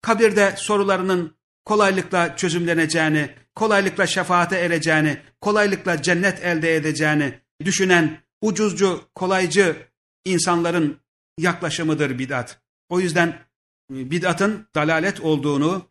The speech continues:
insanı dinden çıkartacak, ibadetlerini geçersiz yapacak bir sapıklık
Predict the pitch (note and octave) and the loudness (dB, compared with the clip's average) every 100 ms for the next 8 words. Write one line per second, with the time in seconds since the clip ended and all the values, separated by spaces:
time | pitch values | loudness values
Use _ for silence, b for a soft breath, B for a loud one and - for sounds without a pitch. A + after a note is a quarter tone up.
0 | _ - E3+ D#3+ F3 E3+ - D#3 D#3 F3+ | _ -4 -2 0 0 0 -2 -2 0 0
1 | F3 - D#3+ D3 D3+ E3 D#3 - _ _ | 0 -2 -2 -2 -2 -2 -4 -10 _ _
2 | D#3+ D#3 D#3+ D#3+ D#3 D#3+ D#3 D#3 C#3+ D#3 | -4 -2 0 -2 -4 -2 -2 -2 -2 -2
3 | D3 F#3 D#3+ D3 D3 C#3+ C3+ - D#3 D#3 | -4 -4 -4 -2 -2 -2 -4 -2 -2 -2
4 | C#3+ D#3 D3+ E3 F3+ | -6 -6 -4 -4 -4